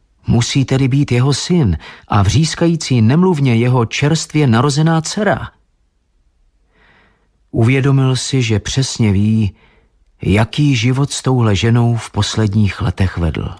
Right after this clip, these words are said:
Znovu se v něm probudilo podezření, že sem do virtuálního světa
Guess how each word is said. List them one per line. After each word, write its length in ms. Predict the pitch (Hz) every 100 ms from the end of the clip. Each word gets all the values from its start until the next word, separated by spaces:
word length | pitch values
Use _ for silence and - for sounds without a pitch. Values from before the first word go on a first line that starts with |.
| _ _ _ _ _ _ _ _ _ - - - _
Znovu 480 | - 69 104 143 170
se 180 | - 160
v 80 | 151
něm 260 | 147 107
probudilo 580 | 92 117 127 143 143 143
podezření, 840 | - 110 113 104 117 113 117 147 131 - - _ _ _ _ -
že 240 | 87 117
sem 600 | 110 - 165 196 120 87
do 160 | 80 104
virtuálního 920 | 85 151 196 196 185 185 185 175 151
světa 580 | - 185 196 - 82